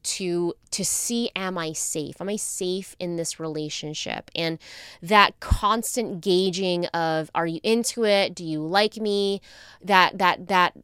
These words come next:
numeric validation was, it's also just a big indicator, okay? And by the way, everything's kinda, like, looking kinda normal on the outside, but to me, I was like, "Hmm, these things are kind of pointing in a direction,"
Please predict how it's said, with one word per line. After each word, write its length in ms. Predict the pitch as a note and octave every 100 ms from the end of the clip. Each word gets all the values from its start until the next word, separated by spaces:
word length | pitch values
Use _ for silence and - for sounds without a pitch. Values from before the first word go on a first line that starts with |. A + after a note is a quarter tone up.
| _
numeric 800 | - G3 G#3 G#3 G#3 G3+ G#3 G#3+ G#3+
validation 1080 | F#3 F3+ F3+ F3 D#3 D#3 - B3 A#3+ A#3+
was, 220 | G3+ G3 -
it's 140 | G3 -
also 280 | G#3+ A3+ G#3
just 160 | F#3
a 60 | F3+
big 180 | E3+ D#3+
indicator, 560 | F3+ D#3+ D#3+ - F#2+ -
okay? 260 | - - D#3+
And 120 | E3
by 140 | A#3 C#4+
the 60 |
way, 60 | B3+
everything's 400 | - C4+ D#4 D4+
kinda, 180 | - B3
like, 180 | G#3+ -
looking 340 | F#3 F#3 G3+
kinda 220 | G3+ F#3
normal 440 | E3+ D#3+ E3+ F#3 F#3+
on 140 | F3
the 120 | F3+
outside, 540 | D3 E3+ - G#3+ A3+ G#3
but 120 | F#3
to 120 | -
me, 320 | F#3 F3+ F3+
I 40 | F3 - -
was 100 | -
like, 140 | A3 -
"Hmm, 320 | D#4 D#4 D4+
these 180 | D4 D4+
things 320 | D#4 D4 D4
are 80 | C4
kind 240 | - A#3
of 300 | G#3+ G#3 G3 _ - - _ - - -
pointing 360 | A3+ A#3+ A#3
in 80 | G#3
a 40 | G3
direction," 720 | F#3 F3 - D3+ C#3+ D#3